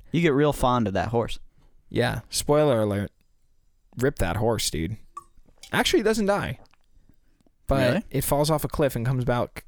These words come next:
Speaker 2: limping at the end.
Speaker 1: Oh, that's sad.
Speaker 2: This is what I feel bad about. I know we're, we're, it's, this is becoming a horse podcast.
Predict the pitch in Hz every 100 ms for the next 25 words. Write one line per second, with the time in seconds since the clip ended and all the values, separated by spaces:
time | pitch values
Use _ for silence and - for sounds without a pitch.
0 | - - 127 120 101 87 - - - 104
1 | 92 101 - - 98 95 - - 95 302
2 | - 466 190 196 160 120 120 151 127 101
3 | 95 - - - - - - - - _
4 | - 170 190 151 123 131 156 143 151 196
5 | 175 151 170 135 107 151 170 - 110 98
6 | 104 104